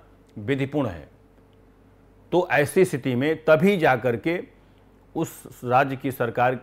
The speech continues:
उस राज्य की विधानसभा को भंग किया जाना चाहिए, डिसॉल्व किया जाना चाहिए। पहले तो सस्पेंड हो गई, आर्टिकल तीन सौ छप्पन लागू हुआ,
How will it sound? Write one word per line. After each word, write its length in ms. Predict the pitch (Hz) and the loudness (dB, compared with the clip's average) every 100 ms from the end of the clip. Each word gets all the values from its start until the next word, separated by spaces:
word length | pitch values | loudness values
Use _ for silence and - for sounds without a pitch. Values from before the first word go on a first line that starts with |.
| 147 | -8
उस 160 | 143 | -4
राज्य 300 | 117 131 131 | 0 0 0
की 120 | 127 | -8
विधानसभा 560 | 120 107 113 117 113 127 | -8 -6 -6 -6 -2 -2
को 180 | 127 143 | 0 -4
भंग 320 | 90 123 120 | -4 -6 -6
किया 220 | 110 104 | -6 -8
जाना 260 | 92 90 90 | -6 -8 -12
चाहिए, 240 | 87 90 | -12 -10
डिसॉल्व 380 | 92 113 120 113 | -8 -2 -2 -2
किया 200 | 98 101 | -6 -8
जाना 200 | 90 85 | -8 -12
चाहिए। 300 | 80 73 73 - _ _ _ _ _ _ _ _ _ _ _ _ _ _ _ _ _ - | -14 -18 -18 -20 _ _ _ _ _ _ _ _ _ _ _ _ _ _ _ _ _ -4
पहले 220 | 117 175 | -2 0
तो 120 | 175 | 0
सस्पेंड 380 | 160 143 196 180 | -2 -2 -2 0
हो 120 | 139 | 0
गई, 200 | 135 175 - _ _ - _ | 0 -4 -10 _ _ -20 _
आर्टिकल 260 | 110 117 147 | -6 -4 -4
तीन 160 | 151 | -4
सौ 120 | 147 143 | -2 -2
छप्पन 320 | 131 - 143 | -2 -2 0
लागू 260 | 127 127 | 0 -2
हुआ, 340 | 147 160 202 | 2 2 0